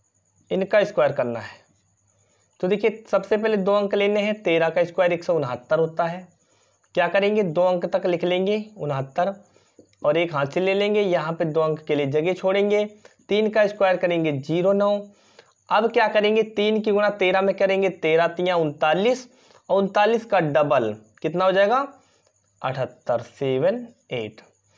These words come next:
अब ये जो एक हासिल है इसमें जोड़ देंगे,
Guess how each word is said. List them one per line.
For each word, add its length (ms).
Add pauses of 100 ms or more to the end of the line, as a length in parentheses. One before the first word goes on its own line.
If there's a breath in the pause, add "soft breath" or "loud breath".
(360 soft breath)
अब 180
ये 140
जो 120
एक 260
हासिल 320
है 100
इसमें 300
जोड़ 220
देंगे, 360